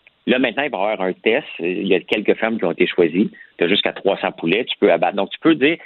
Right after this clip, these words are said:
Hey, je vais aller à Notre-Dame-la-Paix parce qu'il y a un éleveur de poulets qui fait manger du chanvre à ses poulets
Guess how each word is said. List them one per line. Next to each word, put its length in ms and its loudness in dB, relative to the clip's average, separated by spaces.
Hey, 200 2
je 60 -2
vais 120 0
aller 540 2
à 340 0
Notre-Dame-la-Paix 1120 2
parce 140 -2
qu'il 100 0
y 40 2
a 20 0
un 100 2
éleveur 240 2
de 60 4
poulets 460 2
qui 120 -4
fait 320 2
manger 520 2
du 100 -4
chanvre 580 0
à 160 0
ses 140 4
poulets 440 4